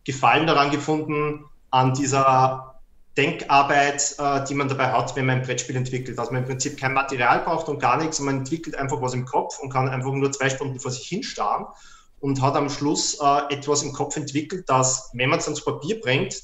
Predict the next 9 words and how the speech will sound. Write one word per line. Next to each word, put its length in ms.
tatsächlich 560
eventuell 640
funktioniert, 760
andere 220
Leute 220
Spiele 340
Spaß 380
dran 140
haben. 280